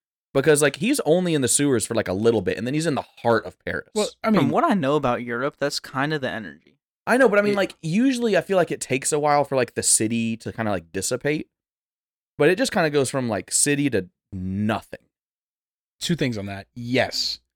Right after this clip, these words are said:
Speaker 2: that is the vibe of Europe. It do-, kinda does just kinda go rural. Um, second thing, he gets knocked out. Like, we get a time skip in there somewhere.
Speaker 1: Does he?
Speaker 2: Yeah. I'm, like, almost positive he gets knocked out and there's a time skip.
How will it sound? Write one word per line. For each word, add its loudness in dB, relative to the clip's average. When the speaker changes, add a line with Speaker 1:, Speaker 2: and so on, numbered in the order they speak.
Speaker 2:
that 0
is -2
the -6
vibe -2
of -18
Europe. -16
It -12
do-, -2
kinda -8
does -6
just -14
kinda -10
go -16
rural. -10
Um, -12
second 0
thing, -4
he -2
gets 0
knocked 0
out. 0
Like, -10
we -6
get 0
a -4
time -8
skip -20
in -4
there -6
somewhere. -10
Speaker 1:
Does 2
he? -2
Speaker 2:
Yeah. -4
I'm, 0
like, 0
almost 0
positive -6
he -8
gets -12
knocked -12
out -12
and -8
there's -8
a -16
time -14
skip. -20